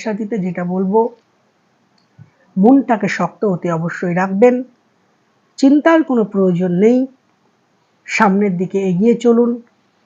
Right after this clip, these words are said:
নিজের জন্মছকটা বিচার অথবা বিশ্লেষণ করুন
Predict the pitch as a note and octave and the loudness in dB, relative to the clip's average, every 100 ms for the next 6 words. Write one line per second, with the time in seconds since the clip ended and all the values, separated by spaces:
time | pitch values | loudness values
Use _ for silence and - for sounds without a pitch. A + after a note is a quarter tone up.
0 | _ F#3+ E3+ F#3+ E3+ E3 F#3+ G#3+ A#3 A#3 | _ -4 0 0 -2 -2 -2 -4 -4 -6
1 | A#3+ G3 F3+ E3+ B3+ A#3+ A3 F#3+ F3 - | -4 -4 -2 0 0 0 -2 -2 -4 -6
2 | G#3 G3+ A3+ A#3 A#3+ B3+ | -8 -4 -2 0 0 0